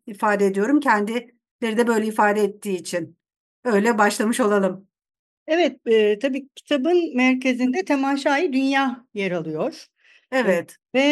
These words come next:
Speaker 2: e, bu, e, kitaba başlarken, yani Temaşai Dünya'yı anlatmaya başlarken sen,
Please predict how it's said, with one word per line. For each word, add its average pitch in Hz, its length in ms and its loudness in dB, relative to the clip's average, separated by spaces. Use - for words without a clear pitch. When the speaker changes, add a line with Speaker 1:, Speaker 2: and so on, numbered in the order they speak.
Speaker 2:
e, 214 500 0
bu, 226 920 -6
e, - 20 -20
kitaba 240 540 -4
başlarken, 233 640 -4
yani 202 200 -6
Temaşai 220 640 -4
Dünya'yı 220 400 -4
anlatmaya 214 480 -6
başlarken 220 580 -4
sen, 254 360 -6